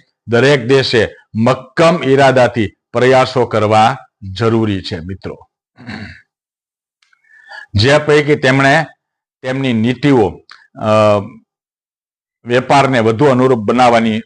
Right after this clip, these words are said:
બનાવવી પડે છે. દેશમાં સામાજિક અને સાંસ્કૃતિક જૂથોએ વેપારને ખુલ્લા મને સ્વીકારવો જોઈએ.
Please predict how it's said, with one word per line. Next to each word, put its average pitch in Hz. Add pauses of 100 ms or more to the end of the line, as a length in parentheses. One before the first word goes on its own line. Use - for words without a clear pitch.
બનાવવી 120
પડે 98
છે. - (1080)
દેશમાં 147 (420)
સામાજિક 143 (240)
અને 127 (440)
સાંસ્કૃતિક 139
જૂથોએ 117 (380)
વેપારને 120 (120)
ખુલ્લા 151
મને 120
સ્વીકારવો 107
જોઈએ. 85